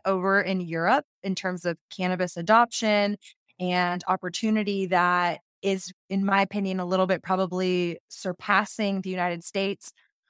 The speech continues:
I know you like to talk about markets and trends as well. And obviously you've been touching on what's going on in your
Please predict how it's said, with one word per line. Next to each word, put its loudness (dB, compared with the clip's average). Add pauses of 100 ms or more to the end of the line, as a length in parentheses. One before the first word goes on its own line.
(220)
I 4
know 4
you 2
like 2
to -12
talk 2
about 0 (240)
markets 2
and -6
trends 0
as -4
well. 4
And 2
obviously 0
you've -4
been -6
touching -2
on -2
what's -4
going -4
on 4
in -2
your -4